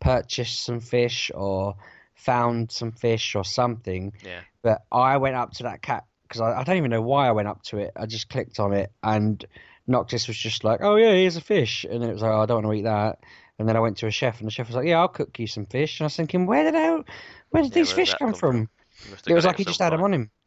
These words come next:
Speaker 2: Yeah,
Speaker 1: But,
Speaker 2: yeah.
Speaker 1: um, but I definitely didn't catch him because it wasn't for ages till I caught my first fish. And I actually figured out what I was doing wrong, I think. Um, I was trying to, so when it tells you to pull left and pull right,
Speaker 2: Yeah.
Speaker 1: I was trying to reel in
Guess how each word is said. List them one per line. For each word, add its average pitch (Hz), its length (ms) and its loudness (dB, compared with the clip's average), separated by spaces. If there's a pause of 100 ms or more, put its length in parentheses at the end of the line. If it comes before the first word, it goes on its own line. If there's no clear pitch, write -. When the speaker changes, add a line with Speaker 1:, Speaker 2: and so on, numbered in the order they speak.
Speaker 2:
Yeah, 92 260 -4 (260)
Speaker 1:
But, 139 120 0
Speaker 2:
yeah. 143 80 4
Speaker 1:
um, 143 240 0 (180)
but 151 80 2
I 143 40 2
definitely 156 320 -2
didn't 147 180 -2
catch - 260 -4
him 107 140 -8
because 131 500 -6
it 131 200 -4
wasn't 135 460 -4
for 131 180 2
ages 170 340 0
till 110 160 -2
I 107 40 -2
caught 113 220 0
my 95 60 -6
first 110 340 -2
fish. 110 320 -2
And 110 180 -2 (300)
I 131 120 2
actually 147 500 0
figured 127 360 -2
out 123 280 0 (140)
what 110 240 0
I 110 60 2
was 107 140 -4
doing 107 240 -4
wrong, 104 600 0
I 101 60 -8
think. 101 480 -6
Um, 98 360 0 (440)
I 117 140 4
was 120 140 2
trying 113 340 0
to, 110 160 -6
so 127 140 -4
when 131 80 -2
it 107 80 -8
tells 120 240 0
you 113 60 -10
to 110 440 -2
pull 110 240 0
left 104 280 -2
and 104 100 -6
pull 107 200 -4
right, 98 340 0 (120)
Speaker 2:
Yeah. 95 320 -6
Speaker 1:
I 113 60 4
was 107 100 0
trying 113 200 -2
to 110 80 2
reel 110 340 2
in 104 360 -2